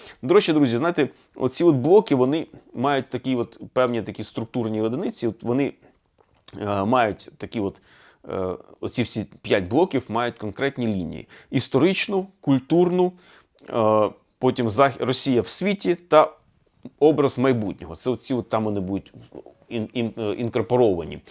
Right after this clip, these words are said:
Так от, знаєте що, культурний код Росії, так, це, наприклад, буде, м, куратором, м, голова Ермітажа Міхаїл П'ятровський.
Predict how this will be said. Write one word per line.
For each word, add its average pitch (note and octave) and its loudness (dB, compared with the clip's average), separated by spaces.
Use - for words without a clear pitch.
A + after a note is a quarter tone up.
Так A#2 -4
от, D3+ 2
знаєте C#3+ 0
що, - -4
культурний C#3+ -2
код A#3 0
Росії, A2 -4
так, - -6
це, D#3 -2
наприклад, C3+ -4
буде, C#3+ 2
м, G#2 -8
куратором, B2 4
м, F2+ -8
голова A2 -2
Ермітажа A2+ 0
Міхаїл A2 -2
П'ятровський. G#2+ -4